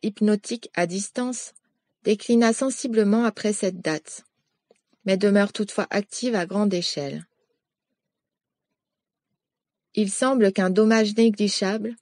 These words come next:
ait été occasionné à l'opération de contrôle mental à distance menée par l'ancien empire, ce qui causa un léger affaiblissement de la puissance de ce mécanisme. Comme conséquence,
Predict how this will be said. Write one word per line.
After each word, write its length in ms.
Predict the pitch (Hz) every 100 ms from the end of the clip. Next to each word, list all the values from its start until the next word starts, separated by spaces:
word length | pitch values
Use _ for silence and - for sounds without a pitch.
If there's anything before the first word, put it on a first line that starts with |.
| _ _ _
ait 60 | 202
été 320 | 208 196 214
occasionné 600 | 226 262 247 220 226 226
à 120 | 247
l'opération 640 | 202 202 202 185 190 - 240
de 100 | 190
contrôle 440 | - 196 - 202
mental 460 | 190 180 170 160 -
à 100 | 180
distance 640 | 170 175 - 208 220 - 190
menée 260 | 185 202
par 200 | 202 175
l'ancien 400 | 180 185 202 202
empire, 580 | 180 175 - 139 147 _ _ _ _ _ _ _ _ _ _ _ _ _
ce 140 | -
qui 220 | 208 214 -
causa 340 | 226 214 247
un 120 | 208
léger 340 | 196 220 262 -
affaiblissement 720 | 202 220 190 185 - 208 226
de 100 | 220
la 140 | 175
puissance 500 | - 196 190 220 226
de 80 | 185
ce 160 | 175 165
mécanisme. 720 | 185 202 175 151 156 - - _ _ _ _ _ _ _ _ _ _ _ _ _ _ _ _ _ _ _ _ _ _ _ _ _ _ _ _ _ _ _ _ _ _ _ _
Comme 240 | 233 214
conséquence, 800 | 208 208 208 190 208 233 - -